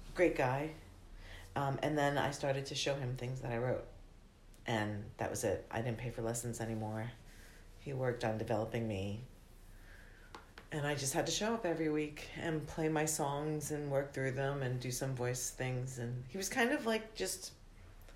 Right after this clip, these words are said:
I don't know, he thought I could do it. Basically, he thought that I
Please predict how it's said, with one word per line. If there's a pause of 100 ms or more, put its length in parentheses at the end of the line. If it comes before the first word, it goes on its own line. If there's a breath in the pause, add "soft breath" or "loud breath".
(480 loud breath)
I
don't
know,
he
thought
I
could
do
it. (220)
Basically,
he
thought
that
I